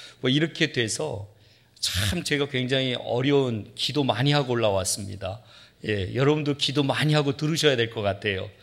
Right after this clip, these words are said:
예, 아셨죠? 예, 그래서 혹 이거 회로가 꼬인 것 같다 싶으시면 그냥 이해하시고 들으시면 되리라고 믿습니다. 예.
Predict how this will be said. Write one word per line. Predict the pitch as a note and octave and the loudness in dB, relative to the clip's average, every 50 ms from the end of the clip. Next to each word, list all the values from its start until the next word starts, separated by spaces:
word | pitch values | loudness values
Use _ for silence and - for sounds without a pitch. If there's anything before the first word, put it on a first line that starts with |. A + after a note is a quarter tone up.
| - - _ _ _ - | -20 -20 _ _ _ -2
예, | - G#2+ G2+ F#2+ F#2+ A2+ - - - | -2 0 0 -2 -4 -6 -10 -12 -2
아셨죠? | - A2 A2+ - C#3+ B2 - - G3 G#3 F3+ A#2 G2 G2 - - - - - - - - - | 0 0 2 0 -2 -4 0 4 6 6 6 4 2 -6 -12 -20 -20 -20 -20 -20 -20 -8 -2
예, | A2+ G#2+ G2+ F#2+ F#2+ | -2 0 0 0 -2
그래서 | - - B2 A2+ A#2 | -2 -2 -2 -2 -2
혹 | A2 C#3+ F#3+ F3+ D#3+ - - - - - - - - - _ _ _ | 0 4 4 4 4 2 -4 -14 -18 -18 -20 -20 -20 -20 _ _ _
이거 | - G#2 B2 | -6 -4 -4
회로가 | A#2+ A2 F3 A#3+ C4 B3 G#3+ G3 F3+ | 2 4 4 4 4 4 4 2 0
꼬인 | - - B3 B3+ A#3 A#3 | 2 2 2 4 4 4
것 | G3+ G3+ | 2 2
같다 | D#3+ D#3+ D3 - - D3 C#3 C3+ C3+ | 2 2 -2 0 0 2 2 2 2
싶으시면 | C3 - - - - E3+ D#3+ - D3+ C#3 D3+ D3+ C#3 A#2 - - - - - - _ | 0 -2 -6 -4 -2 -2 0 0 2 4 4 4 4 0 -4 -12 -20 -20 -20 -20 _
그냥 | - C3 A#2+ A#2+ | -6 -4 -2 2
이해하시고 | C3 C#3+ C#3+ C#3+ C3 B2+ B2 - - C3+ B2 B2+ A#2+ | 6 6 6 6 4 0 -2 -2 -6 -4 -4 -6 -4
들으시면 | - C#3 C3+ C3 - C3+ B2+ A#2 A2+ G#2+ A#2 D3+ G#3 B3 - - - - _ | -2 -2 0 0 0 -2 0 0 2 2 2 0 -2 -4 -8 -14 -20 -20 _
되리라고 | - - A#2+ A#2 A2 A2 G#2+ A2 | -2 0 0 2 2 2 0 0
믿습니다. | A2+ A2+ G#2+ - - A#2 A2 G#2+ G#2+ A2+ A2 A#2 D#3 G#3 - - - - | -2 -2 -2 -2 -2 -2 -2 0 4 4 6 6 4 2 0 -6 -14 -8
예. | - G#2+ G2 G2 G2 - | -4 -4 -2 -2 -4 -6